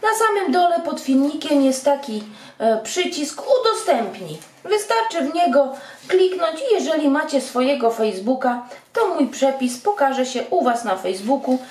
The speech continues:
Po prostu zwiększy to zasięg. E, także jakbym, jakbyście mogli, to prosiłabym właśnie o udostępnianie mojego przepisu, moich filmików na waszych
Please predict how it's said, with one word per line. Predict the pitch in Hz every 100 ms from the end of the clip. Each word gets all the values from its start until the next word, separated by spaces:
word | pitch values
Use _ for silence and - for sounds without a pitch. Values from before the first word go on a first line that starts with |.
| - -
Po | 175
prostu | - 320 330 294 285
zwiększy | 240 320 330 285
to | - 226
zasięg. | 220 320 339 330 294 294 - - _ _ - - - - -
E, | 247 254 254 247 - - - - - _ -
także | 254 233 247
jakbym, | 254 370 359 254 294 285 - - - -
jakbyście | - 370 285 330 269
mogli, | 226 262 240 254 -
to | 233 254 - - - -
prosiłabym | - 339 339 - 330 254 254 240 285 277 240
właśnie | 226 226 240 240
o | 202 202 220 -
udostępnianie | 392 370 349 - 339 330 339 349 294 214 214 - -
mojego | 247 254 330 262
przepisu, | 254 - 202 247 247 - 247 240 - - - -
moich | 240 233 226
filmików | - 214 226 240 240 -
na | 269 392
waszych | 254 208 - 202 208